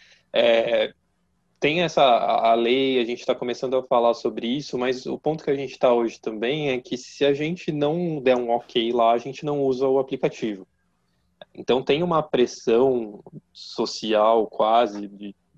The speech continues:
pô, se eu quiser usar o Google Maps, eu tenho que dar um ok pra, pra o Google ver minha localização. Se eu quiser usar o Instagram, que tá todo mundo lá, eu tenho que dar ok pra algumas coisas também.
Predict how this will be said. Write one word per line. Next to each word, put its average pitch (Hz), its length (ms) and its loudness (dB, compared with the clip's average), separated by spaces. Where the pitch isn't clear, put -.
pô, 107 180 -2
se - 100 -10
eu 107 40 -6
quiser 110 220 -2
usar 113 200 0
o 110 80 0
Google 110 320 -2
Maps, 113 440 -2
eu 123 80 -2
tenho 117 240 -8
que - 100 -6
dar 113 120 -2
um 117 100 -4
ok 117 680 -4
pra, 113 600 2
pra 110 440 2
o 107 80 -10
Google 113 340 0
ver 113 120 -4
minha 113 120 -4
localização. 113 760 0
Se 104 100 -10
eu 104 40 -6
quiser 113 300 0
usar 113 200 0
o 117 40 -2
Instagram, 113 540 0
que - 80 -8
tá 117 80 -2
todo 113 240 -4
mundo 110 300 -4
lá, 113 300 4
eu 120 100 4
tenho 113 240 -4
que - 100 -8
dar 113 120 2
ok 113 300 2
pra 113 140 -2
algumas 110 300 -4
coisas 110 340 -4
também. 107 380 -8